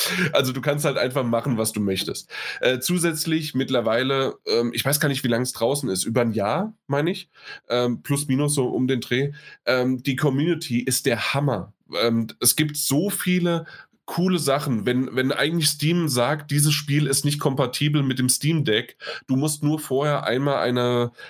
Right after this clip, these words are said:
andere Va-, Variation von Proton installieren und zack, schon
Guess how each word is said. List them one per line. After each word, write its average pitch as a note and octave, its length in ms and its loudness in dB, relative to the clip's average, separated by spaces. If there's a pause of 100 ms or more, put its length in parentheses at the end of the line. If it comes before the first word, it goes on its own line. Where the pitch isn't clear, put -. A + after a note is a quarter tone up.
(280)
andere D3 380 0
Va-, C#3 200 0
Variation C3 680 0
von C#3+ 220 -2
Proton B2+ 440 -2
installieren A2 640 0
und B2 260 -2
zack, D#3 360 2
schon C3+ 420 -2